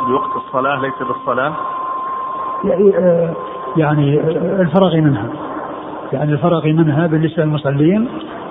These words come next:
Speaker 2: ومثل ذلك الوقت بالنسبة لغير، لغير المصلين الذين ليس لهم، آه، لا يصلون صلاة العيد. وقد،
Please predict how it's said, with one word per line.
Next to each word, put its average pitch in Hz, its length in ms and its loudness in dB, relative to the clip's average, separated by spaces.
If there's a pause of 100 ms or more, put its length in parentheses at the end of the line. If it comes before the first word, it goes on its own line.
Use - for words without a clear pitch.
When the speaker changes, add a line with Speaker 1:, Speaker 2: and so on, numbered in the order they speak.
Speaker 2:
ومثل 160 1040 6
ذلك 151 220 2
الوقت 170 340 4
بالنسبة 165 460 2 (580)
لغير، 175 440 6
لغير 180 520 4
المصلين 151 540 2
الذين 143 300 2
ليس 151 180 2
لهم، 143 320 -2 (460)
آه، 143 600 -2
لا 202 140 4
يصلون 156 320 2
صلاة 143 180 2
العيد. 127 220 0 (4000)
وقد، 170 320 4